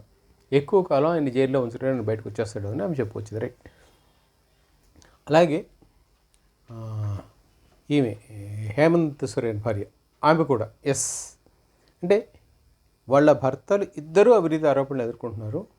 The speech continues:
ఆ ఇద్దరూ కలిపి ఒక వేదిక మీదకి వచ్చారు, వారికి మద్దతుగా మిగిలిన పార్టీలన్నీ కలిసి వచ్చాయి. So imagine what is unveiling it. అంటే అక్కడ ఏం జరుగుతోంది?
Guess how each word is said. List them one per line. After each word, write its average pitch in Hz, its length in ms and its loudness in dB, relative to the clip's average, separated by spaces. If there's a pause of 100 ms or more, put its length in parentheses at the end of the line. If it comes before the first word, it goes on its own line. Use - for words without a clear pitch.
(160)
ఆ 135 80 0
ఇద్దరూ 147 360 4
కలిపి 180 300 -4
ఒక 139 120 -4
వేదిక 127 240 -4 (100)
మీదకి 120 200 -6
వచ్చారు, 113 580 -4 (680)
వారికి 185 600 6
మద్దతుగా 170 540 0
మిగిలిన 156 240 -2
పార్టీలన్నీ 131 480 -2
కలిసి 110 220 -2
వచ్చాయి. - 260 -14 (380)
So 165 220 -2 (560)
imagine 180 360 6 (240)
what 139 200 -4
is 135 140 0 (520)
unveiling 135 440 2
it. 113 120 -12 (920)
అంటే - 240 -8 (760)
అక్కడ 139 200 2
ఏం 147 240 4
జరుగుతోంది? 165 680 0